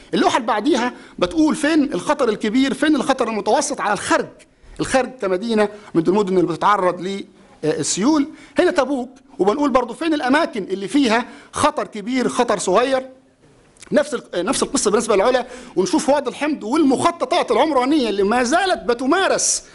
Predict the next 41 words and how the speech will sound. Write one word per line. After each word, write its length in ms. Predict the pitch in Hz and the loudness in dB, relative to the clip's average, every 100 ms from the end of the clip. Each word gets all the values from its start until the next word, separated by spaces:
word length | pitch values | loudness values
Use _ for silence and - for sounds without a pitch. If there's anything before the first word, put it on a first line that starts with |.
| - - - | -20 -20 -6
في 280 | - 294 226 | 0 2 2
أشد 420 | 381 359 240 233 | 0 -2 -4 -6
جهات 360 | 233 311 330 | -2 -2 -2
الوادي 560 | 254 233 302 302 285 262 | -4 -2 0 0 -2 -6
خطورة. 520 | 262 - 311 254 - - - - - - | -8 -4 0 0 -2 -12 -20 -20 -4 0
نشوف 280 | 269 320 | 2 2
وادي 200 | 294 330 | 2 2
الحمض 380 | 269 - 339 240 | 0 0 0 0
وتحتيه 420 | 208 247 - 339 | 0 -6 0 2
مخطط 500 | 320 226 - 330 247 | 2 0 -2 -2 -4
كامل 400 | - 320 370 226 | -4 0 2 2
عمراني. 480 | 196 220 277 233 262 - _ _ - - - - | 2 4 2 0 -8 -12 _ _ -20 -20 -20 -6
اسمحوا 300 | - 233 339 | -2 0 2
لي 60 | 330 | 2
آخر 440 | 294 240 339 349 | 0 -2 -4 -4
حاجة 280 | - 294 254 | -2 -2 -2
حارد 280 | 277 294 220 | -2 -2 -2
نموذج 360 | 226 320 233 | -6 -6 -6
للتنمية 300 | 208 269 254 | -2 0 2
العمرانية 420 | 214 202 202 240 | 0 -2 -4 0
جميل 260 | 220 226 220 | 0 0 0
جدًا 400 | 233 214 226 226 - - - - | -2 0 -2 -2 -16 -20 -20 -8
ن-، 320 | 180 185 190 | 0 2 2
نوصي 280 | 196 190 - | 2 0 0
بيه. 300 | 190 220 240 - - - - - | 0 2 0 -4 -20 -20 -10 0
أنا 100 | 392 | 2
لما 180 | 381 320 | 2 2
باجي 260 | 370 330 | 0 -2
أعمل 300 | 269 254 294 | -4 0 0
توسعات 460 | 240 214 - 247 294 | 2 0 2 0 0
عمرانية، 640 | 233 208 214 240 226 214 - - | 0 0 2 2 0 -2 -10 -8
ما، 140 | 240 | -4
مش 200 | 262 320 | 0 2
عيني 220 | 269 415 311 | 2 2 2
على 180 | 277 | 2
المؤشر 380 | 247 233 320 220 | 0 0 0 0
المخاطر 380 | 196 185 277 214 | 0 0 0 2
بس، 240 | 240 - | 0 0
لا، 200 | 247 - - | -2 -4 -4
ما 100 | 220 | -6
ينفعش. 440 | 226 349 - - | -4 -4 -6 -14